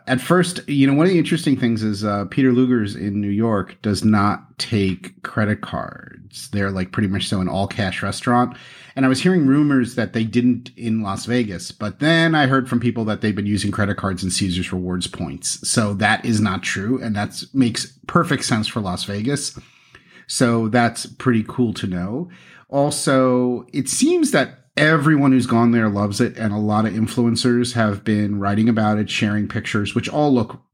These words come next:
really great. Uh, but I guess the, the thing is that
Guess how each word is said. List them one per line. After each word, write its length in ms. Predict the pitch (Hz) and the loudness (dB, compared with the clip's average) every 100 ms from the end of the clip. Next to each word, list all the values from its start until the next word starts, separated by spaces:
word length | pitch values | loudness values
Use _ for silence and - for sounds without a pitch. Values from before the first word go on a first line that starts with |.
| 107 | -4
really 300 | 107 98 90 | -2 -2 -4
great. 440 | 110 117 92 - - - - - - | -4 -2 -4 -8 -18 -20 -20 -20 -16
Uh, 560 | - 123 120 117 117 113 - _ _ _ _ | -2 2 2 2 0 -2 -6 _ _ _ _
but 380 | 139 143 135 _ _ _ _ _ _ _ _ - | 0 0 0 _ _ _ _ _ _ _ _ 0
I 80 | |
guess 220 | 170 196 - | 2 2 0
the, 260 | 165 - | -4 -4
the 300 | 156 151 147 | -12 -2 -2
thing 260 | 143 190 185 | 0 0 2
is 240 | 175 139 | 0 0
that 320 | 139 123 110 | 0 0 -2